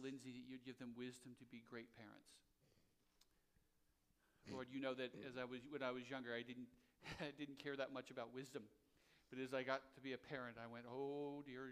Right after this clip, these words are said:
God, I need it." Um, so give them wisdom to be able to be good, good, good responders to her, to bless her, protect her, protect them,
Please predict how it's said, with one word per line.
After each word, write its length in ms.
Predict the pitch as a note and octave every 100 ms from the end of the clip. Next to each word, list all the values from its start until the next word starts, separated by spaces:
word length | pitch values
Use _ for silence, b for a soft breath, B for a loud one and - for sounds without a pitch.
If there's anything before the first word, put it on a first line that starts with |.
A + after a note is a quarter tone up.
| C3 C3
God, 220 | B2 A#2
I 160 | A2+
need 160 | A2+ A2
it." 80 | - - B B B B B B B -
Um, 320 | B2 G#2+ G#2 - -
so 80 | D#3
give 180 | C#3+ F#3+
them 120 | F#3
wisdom 360 | F3 G3+ D#3 A#2+ G#2+ -
to 40 | -
be 40 | C#3+
able 120 | C3+
to 80 | B2+
be 120 | C3+
good, 180 | C#3 C#3 - - - _ - -
good, 180 | D3+ C#3+ D3 C#3+ D3+ - - - -
good 100 | D#3+ D3
responders 880 | C#3 - - C#3 D3+ D3+ D3+ C#3+ - -
to 180 | C#3+ C3+ C#3+
her, 380 | F3 F3+ F3+ F3+ B B B B -
to 60 | A#2+
bless 420 | A#2 C3 D3+ - F3+
her, 260 | E3 E3+ E3 B B B B B B B
protect 460 | - - - F3+ - -
her, 200 | G3 F#3+
protect 400 | F3 - D3 - B2+ C3+
them, 300 | D#3+ F3